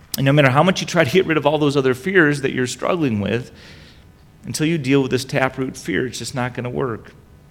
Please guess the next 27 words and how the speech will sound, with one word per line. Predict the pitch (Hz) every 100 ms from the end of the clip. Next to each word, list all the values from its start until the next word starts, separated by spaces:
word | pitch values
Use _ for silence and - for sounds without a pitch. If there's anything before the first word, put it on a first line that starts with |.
| - - _ -
Until | - - 156
you | 151
get | 135
healing | - - 151 139
at | 117 -
this | 113
deepest | - 139 147 139 -
level, | - - 110 113
you're | 110
still | - 131
gonna | 127 139
struggle | 123 123 123 135
with | 139
fear | - 143 135
and | 107
anxiety | 104 107 120 123 123 117
and | 117 110
stress | - - 131 120
and | 120 113
worry | 123 127 117
in | 110
your | 110
life | 113 127 120 -
on | 107
a |
constant | 107 120 120 - 113
basis. | 123 117 - 104 -